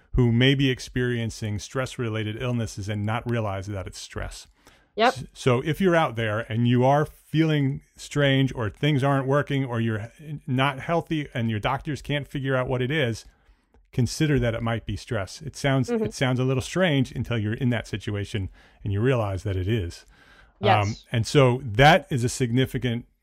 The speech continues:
Speaker 1: turning point in your life. "Okay, I'm sick. This is not working. I need to make a different direction." So you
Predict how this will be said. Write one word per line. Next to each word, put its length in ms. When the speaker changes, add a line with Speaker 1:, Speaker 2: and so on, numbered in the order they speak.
Speaker 1:
turning 300
point 240
in 60
your 100
life. 260
"Okay, 220
I'm 140
sick. 400
This 160
is 100
not 260
working. 480
I 60
need 240
to 80
make 180
a 40
different 320
direction." 380
So 120
you 560